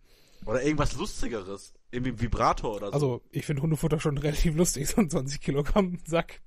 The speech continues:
Speaker 2: Also, ist schon in
Speaker 1: Ja.
Speaker 2: Ordnung. Vor allen Dingen vor dem Hintergrund, dass man's eben nicht zurückschicken kann, <laughs> ist es verdammt
Speaker 1: Ja,
Speaker 2: lustig.
Speaker 1: äh, ja gut, das stimmt.
Speaker 2: <laughs>
Speaker 1: Ach ja.
Speaker 2: Ah, göttlich. Ja, äh,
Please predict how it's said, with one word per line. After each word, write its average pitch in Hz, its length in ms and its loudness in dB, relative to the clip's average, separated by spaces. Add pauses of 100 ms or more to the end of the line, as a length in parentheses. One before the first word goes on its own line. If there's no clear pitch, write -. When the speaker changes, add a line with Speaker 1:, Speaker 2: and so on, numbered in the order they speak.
(140)
Speaker 2:
Also, 156 220 0 (140)
ist 165 140 -4
schon - 160 0
in 180 180 -2
Speaker 1:
Ja. 170 160 2
Speaker 2:
Ordnung. 131 240 -4 (600)
Vor 151 140 2
allen 165 120 8
Dingen 180 140 8
vor 185 120 4
dem 160 100 6
Hintergrund, 175 340 6
dass 170 140 4
man's 170 180 4
eben 151 160 4
nicht 196 200 4
zurückschicken 151 440 0
kann, 170 200 2 (120)
<laughs> - 60 -10
ist 180 240 2
es - 60 -10
verdammt 180 300 4
Speaker 1:
Ja, 143 180 8
Speaker 2:
lustig. - 340 2 (260)
Speaker 1:
äh, 110 100 -8
ja 120 80 0
gut, 113 180 -2
das - 160 2
stimmt. - 380 -2 (220)
Speaker 2:
<laughs> - 840 -10
Speaker 1:
Ach 110 520 -2
ja. 92 220 0
Speaker 2:
Ah, 151 480 0
göttlich. 131 480 -4 (160)
Ja, 226 240 4
äh, 147 720 0